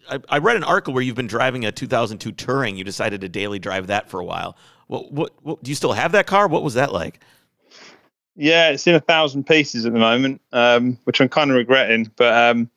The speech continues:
Speaker 2: yeah, long story. Um, I basically, I had, what did I have before that? I got bored of, of modern cars, um,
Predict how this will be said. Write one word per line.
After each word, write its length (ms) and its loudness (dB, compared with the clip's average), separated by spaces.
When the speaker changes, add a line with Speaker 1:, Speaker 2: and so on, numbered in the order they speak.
Speaker 2:
yeah, 280 0
long 220 4
story. 540 6
Um, 800 4
I 140 2
basically, 880 6
I 160 0
had, 420 2
what 120 -8
did 80 4
I 120 8
have 140 4
before 340 4
that? 260 4
I 80 2
got 220 0
bored 300 6
of, 500 0
of 160 2
modern 320 4
cars, 600 2
um, 880 2